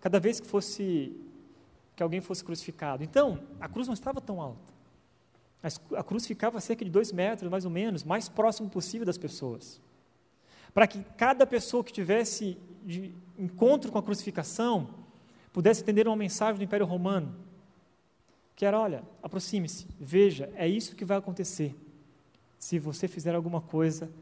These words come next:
contra o Império Romano." Então, era algo pessoal. O Império Romano queria que aquilo fosse algo muito pessoal, o mais próximo possível.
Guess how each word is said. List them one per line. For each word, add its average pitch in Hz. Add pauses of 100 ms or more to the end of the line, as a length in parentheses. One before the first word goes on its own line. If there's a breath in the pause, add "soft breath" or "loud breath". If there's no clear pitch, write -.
(160 loud breath)
contra 160
o 156
Império 143
Romano." 117 (2000 soft breath)
Então, 208
era 208
algo 202
pessoal. 143 (920)
O -
Império 196
Romano 208
queria 196
que 208
aquilo 196
fosse 202
algo 185 (240)
muito 196
pessoal, 165
o 156
mais 214
próximo 190
possível. 165